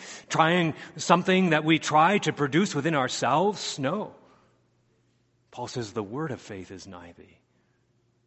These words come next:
The word that brings faith, that the Holy Spirit uses to bring to work faith. Well, you say, "Well, that's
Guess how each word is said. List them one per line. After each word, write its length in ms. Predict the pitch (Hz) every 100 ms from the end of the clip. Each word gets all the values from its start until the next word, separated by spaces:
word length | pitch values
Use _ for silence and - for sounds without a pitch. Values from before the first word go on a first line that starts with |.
| _ _
The 120 | - 143
word 440 | 151 202 190 156
that 240 | 151 143
brings 560 | 123 175 214 180 151 -
faith, 440 | - - 165 143
that 100 | 156
the 80 | 165
Holy 260 | 156 196 175
Spirit 480 | - - 214 170 - - - 175 -
uses 600 | 226 180 226 175 160 -
to 100 | 170
bring 380 | - 175 214 196
to 140 | 160
work 280 | 147 180 226
faith. 720 | - 160 139 110 - - - _ _ _ _ _ _ _ _ _ _ _ _ _ _ _ _ -
Well, 100 | 92
you 60 |
say, 160 | - 98
"Well, 100 | 98
that's 540 | 117 113 - - -